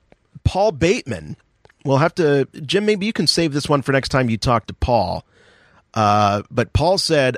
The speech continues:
"I can't imagine Larry Kasdan getting this excited about a story without there being a huge amount of originality and newness to it."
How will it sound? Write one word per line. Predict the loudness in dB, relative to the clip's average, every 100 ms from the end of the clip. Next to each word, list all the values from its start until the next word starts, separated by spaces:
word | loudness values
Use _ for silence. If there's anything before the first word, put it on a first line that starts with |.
| -4
"I | -6
can't | -2 0 0 0
imagine | 0 2 0 0 2
Larry | 2 2 2
Kasdan | 0 0 0 -2
getting | 0 0
this | 0 0 -2
excited | -2 -2 0 0
about | 0
a | 0
story | -2 -2 0
without | -2 0 0 2
there | 0
being | 2 0 -2
a | -2 -2
huge | -4 -6 -2 0 0
amount | 0 0 -2 -10 -20 -20 -20 -4
of | 0
originality | 2 0 0 0 2 2 0 0 -2
and | -2 0 0
newness | 0 0 -2
to | -4 -6
it." | -6 -16